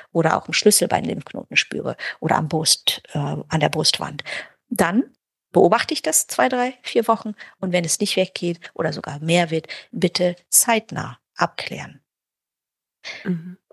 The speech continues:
Speaker 1: Was ich auch noch erwähnen möchte, wenn ich etwas in der Achselhöhle als Lymphknoten ertaste oder im Schlüsselbeinregion oder am Hals, was vorher nicht war, plötzlich aufgetreten ist, einmal kurz nachdenken, was war auf dieser Seite? War irgendetwas auf dieser Seite, was das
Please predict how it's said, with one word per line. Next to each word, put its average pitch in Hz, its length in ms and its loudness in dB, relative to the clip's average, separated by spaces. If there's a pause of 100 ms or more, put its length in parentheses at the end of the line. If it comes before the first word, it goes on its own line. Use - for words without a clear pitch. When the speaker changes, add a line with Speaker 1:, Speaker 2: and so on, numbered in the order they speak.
(140)
Speaker 1:
Was 214 200 2
ich - 100 -4
auch - 160 -2
noch 254 160 -2
erwähnen 208 300 0
möchte, 190 400 -2
wenn 208 100 4
ich 240 140 0
etwas - 240 -2
in 202 80 -4
der - 100 -2
Achselhöhle 196 720 -2
als 175 260 -4
Lymphknoten 208 640 -4
ertaste - 720 -2 (320)
oder 185 180 6
im 180 80 2
Schlüsselbeinregion - 1040 0 (280)
oder 196 220 2
am 185 280 -4
Hals, 185 440 0
was - 240 0
vorher 269 360 0
nicht 254 240 -6
war, 180 200 -2 (220)
plötzlich - 420 2
aufgetreten 175 540 -4
ist, - 160 0
einmal 262 220 4
kurz - 280 -4
nachdenken, - 640 -6 (460)
was 202 280 4
war 208 260 4
auf - 160 -4
dieser 175 220 -2
Seite? 160 380 -10
War - 220 2
irgendetwas 233 760 4 (180)
auf - 140 -2
dieser 208 260 6
Seite, 180 380 -2
was 185 220 -2
das - 400 -2